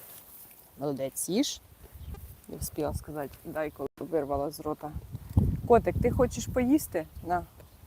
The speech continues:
Всі ж хочуть цієї кісточки. Так,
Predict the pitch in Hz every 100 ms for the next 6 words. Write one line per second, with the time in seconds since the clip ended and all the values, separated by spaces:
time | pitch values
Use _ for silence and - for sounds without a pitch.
0 | - - - - - - - 233 269 -
1 | 233 - 233 - 220 202 - - - -
2 | - - - - - - - - - -
3 | - - - - - 147